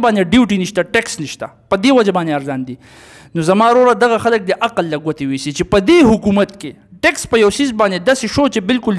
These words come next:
زیرو شو، چې د هغه قیمتونه راوغورځېدل او د حد نه سیوا راوغورځېدل، صرف د ټیکس د کمېدلو د وجې. او هغه هم په هغه حکومت کې چې په ټاپۍ او په ډبي باندې هم ښه مضبوط ټیکس پروت دی، ځکه چې ملک په کرایسس کې روان دی. آی ایم اف ورته وایي، "دومره دومره ټیکسز راټول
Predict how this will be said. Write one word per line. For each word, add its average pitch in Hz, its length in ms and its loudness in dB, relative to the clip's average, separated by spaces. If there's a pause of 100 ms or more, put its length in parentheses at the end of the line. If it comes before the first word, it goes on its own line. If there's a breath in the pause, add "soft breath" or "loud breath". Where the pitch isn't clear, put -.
(100)
زیرو 277 260 4
شو، 214 80 0
چې 190 160 -2
د 196 80 4
هغه 214 160 -6
قیمتونه 202 480 2
راوغورځېدل 156 560 0
او 175 140 0
د 170 100 0
حد 208 180 2
نه 180 120 -4
سیوا 170 260 2
راوغورځېدل، 151 500 -4
صرف 214 220 0
د 180 160 -2
ټیکس 202 180 -10
د 170 80 -6
کمېدلو 170 440 0
د 143 80 2
وجې. 143 120 0
او 175 80 4
هغه 240 140 2
هم 247 100 0
په 262 80 4
هغه 226 140 -2
حکومت 233 280 -4
کې 233 120 -8
چې 190 100 -10
په 190 140 -4
ټاپۍ 226 260 0
او - 80 0
په 180 100 0
ډبي 180 200 0
باندې 160 180 0
هم - 320 -12
ښه 220 140 2
مضبوط 190 340 -2
ټیکس - 240 -4
پروت 185 240 0
دی، 170 80 -2
ځکه 196 160 -2
چې 180 180 -6
ملک 185 160 -6
په 165 120 -4
کرایسس 156 340 -4
کې 156 60 -6 (100)
روان 143 260 -4
دی. 143 60 -10 (280 loud breath)
آی 185 120 4
ایم 208 140 0
اف 196 100 -2
ورته 196 140 0
وایي، 190 120 -2
"دومره 180 240 -2
دومره 156 240 -2
ټیکسز 147 320 -8
راټول 147 240 -10